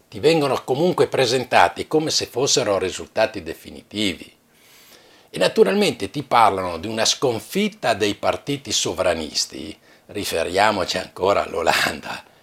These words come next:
e di una vittoria dei laburisti, attribuendo a quest'ultimi, cioè i laburisti, cinque seggi al Parlamento europeo, mentre i due partiti sovranisti olandesi, perché ricordiamo che in Olanda i partiti sovranisti sono due,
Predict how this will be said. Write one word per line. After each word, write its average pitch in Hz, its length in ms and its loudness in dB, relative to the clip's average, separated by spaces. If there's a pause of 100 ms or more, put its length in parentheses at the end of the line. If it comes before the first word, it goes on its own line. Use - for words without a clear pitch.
(300)
e - 160 0
di 143 80 -2
una 160 200 2
vittoria 123 640 6
dei 98 260 -2
laburisti, 95 1000 -2 (420)
attribuendo 175 760 4
a 85 80 4
quest'ultimi, 113 880 2
cioè 92 160 0
i 95 80 -2
laburisti, 107 880 0 (340)
cinque 139 480 0
seggi 101 560 2
al 87 140 0
Parlamento 90 540 -4
europeo, 85 440 -4
mentre 160 380 0
i 113 140 -4
due 233 280 8
partiti 110 600 -2
sovranisti 92 800 -4
olandesi, 82 640 -4
perché 80 520 -4
ricordiamo 95 500 -4
che - 100 -10
in 95 100 -8
Olanda 92 300 -2
i 87 60 -4
partiti 101 340 -10
sovranisti 98 560 -8
sono 82 300 -6
due, 82 360 -6